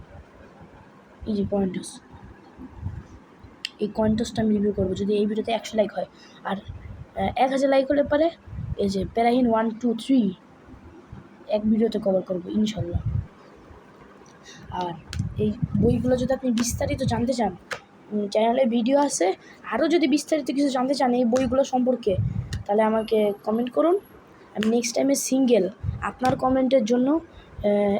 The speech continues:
এখান থেকে যে কোনো একটা বই নিয়ে স্পেশাল করে পৃষ্ঠাসহ কোনটার দাম কেমন এবং কি সব কোয়ালিটি টলিটি, আহ, তারপরে কালার স্টোরি সব নিয়ে কথা বলবো। আহ, আচ্ছা, আজকের মতো এই পর্যন্ত থাক।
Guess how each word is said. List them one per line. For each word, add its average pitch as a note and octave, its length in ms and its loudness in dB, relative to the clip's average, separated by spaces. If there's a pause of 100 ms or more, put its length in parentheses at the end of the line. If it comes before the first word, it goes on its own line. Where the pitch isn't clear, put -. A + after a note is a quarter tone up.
(100)
এখান A3+ 180 4
থেকে A3+ 180 2
যে G#3+ 100 2
কোনো G#3+ 200 4
একটা G3+ 120 0
বই G3 180 4
নিয়ে G3+ 200 2 (600)
স্পেশাল C#4+ 420 2
করে G3 240 2 (320)
পৃষ্ঠাসহ B3+ 600 0 (480)
কোনটার B3 300 2
দাম A3+ 180 2 (100)
কেমন A3+ 380 2 (260)
এবং G#3 180 4 (120)
কি G#3 160 2
সব G#3+ 220 4 (180)
কোয়ালিটি A#3+ 400 4
টলিটি, A3+ 480 6 (460)
আহ, F#3+ 220 2
তারপরে F#3 480 -2 (100)
কালার G#3+ 380 4 (420)
স্টোরি A#3 340 4 (280)
সব A#3+ 180 2
নিয়ে A#3 200 4
কথা G#3 180 4
বলবো। F3 220 0 (640)
আহ, F#3+ 220 -2 (120)
আচ্ছা, C4+ 260 -2
আজকের G#3 260 0
মতো C4+ 140 2
এই C4+ 80 4
পর্যন্ত C4+ 340 2
থাক। E4 140 2